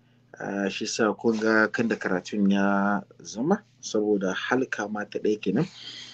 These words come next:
Insha Allah, ka, haka zai zo da wannan karatu za mu ci gaba da ita, insha Allah. Ah, za mu gudu layi ko da, ah, mutane ɗan kaɗan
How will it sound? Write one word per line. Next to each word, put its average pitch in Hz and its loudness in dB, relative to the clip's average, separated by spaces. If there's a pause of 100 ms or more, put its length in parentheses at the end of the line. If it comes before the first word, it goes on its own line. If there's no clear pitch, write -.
(420)
Insha 113 0
Allah, 107 2
ka, 98 0 (240)
haka 117 2
zai 113 2
zo 117 0 (460)
da 98 -2 (180)
wannan 107 4
karatu 95 -2
za 107 2
mu 101 0
ci - -8
gaba 98 -2
da - -6
ita, 113 -8 (220)
insha 101 -4
Allah. 90 -12 (1600)
Ah, 104 4
za 180 10
mu 160 8
gudu 139 6
layi 117 8
ko - 0
da, 101 2 (320)
ah, 92 0
mutane 104 2
ɗan 110 0
kaɗan 190 2